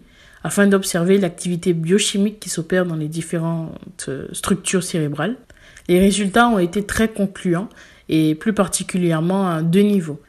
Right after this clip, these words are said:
D'abord au niveau des neurones miroirs. Tu as forcément déjà entendu parler des neurones miroirs. Ils remplissent une fonction sociale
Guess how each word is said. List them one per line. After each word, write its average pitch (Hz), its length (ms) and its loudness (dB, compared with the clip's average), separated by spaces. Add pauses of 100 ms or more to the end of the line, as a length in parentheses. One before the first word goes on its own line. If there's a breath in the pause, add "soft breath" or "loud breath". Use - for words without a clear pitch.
D'abord 196 340 4
au 180 80 2
niveau 170 220 0
des 175 180 -2
neurones 196 500 2
miroirs. 175 640 -4
Tu - 140 4
as 190 80 6
forcément 208 540 0
déjà 180 320 2
entendu 185 380 -2
parler 175 360 2
des 170 160 -2
neurones 165 400 2
miroirs. 160 500 -2 (140)
Ils 175 160 2
remplissent 180 460 0
une 208 100 0
fonction 180 400 -4
sociale 196 720 0